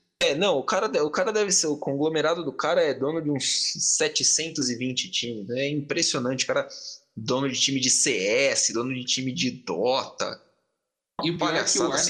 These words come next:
Speaker 1: sem tamanho.
Speaker 2: desses times dele, eu acho que ele menos investe, né? Porque no Rams, se não me engano, o Rams é a maior folha, folha salarial da N F L, não é? Ou algo assim.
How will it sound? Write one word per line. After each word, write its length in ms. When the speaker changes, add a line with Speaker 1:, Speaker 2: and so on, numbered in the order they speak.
Speaker 1:
sem 80
tamanho. 220
Speaker 2:
desses 340
times 300
dele, 260
eu 80
acho 400
que 140
ele 80
menos 300
investe, 480
né? 80
Porque 160
no 120
Rams, 600
se 140
não 80
me 80
engano, 140
o 40
Rams 220
é 20
a 40
maior 260
folha, 360
folha 320
salarial 540
da 120
N 160
F 160
L, 120
não 160
é? 160
Ou 100
algo 160
assim. 400